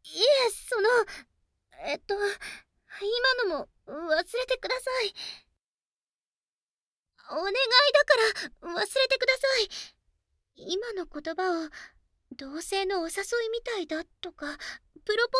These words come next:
ーズみたいだということもやめてくださいね。心なんて読んでいませんよ。お顔にそう書いてあるのが見えただけです。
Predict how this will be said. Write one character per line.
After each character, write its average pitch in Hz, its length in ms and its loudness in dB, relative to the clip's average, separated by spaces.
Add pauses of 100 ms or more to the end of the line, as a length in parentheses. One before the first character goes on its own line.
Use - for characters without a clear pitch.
ー - 20 4
ズ 427 100 -2
み 370 120 0
た 415 120 2
い 330 80 -4
だ 339 140 4
と - 320 -4
い 320 160 -4
う 349 60 -4
こ 381 120 -10
と 453 140 -2 (100)
も 311 120 -12 (120)
や 302 200 -8
め 349 120 -4
て 427 120 -4
く 453 100 -8
だ 440 100 -6
さ 508 200 -2
い 415 80 -4
ね。 311 160 -6 (1700)
心 311 540 -4
な 427 160 0
ん 277 80 -6
て 240 140 -6
読 262 200 -4
ん 392 60 -2
で 330 100 -2
い 208 100 -8
ま 277 140 -4
せ 440 100 -6 (180)
ん 302 40 -4
よ。 277 80 -8 (800)
お 226 140 -8
顔 311 300 -6
に 370 140 -2
そ 330 240 -6
う 415 100 -6
書 480 160 -2
い 466 40 -2
て 403 100 -2
あ 277 100 -4
る 311 80 0
の 294 140 -4
が 214 120 -6
見 233 180 -4
え 494 100 -4
た 320 100 -6
だ 208 140 -12
け 392 140 -4
で 440 120 -4
す。 - 220 -12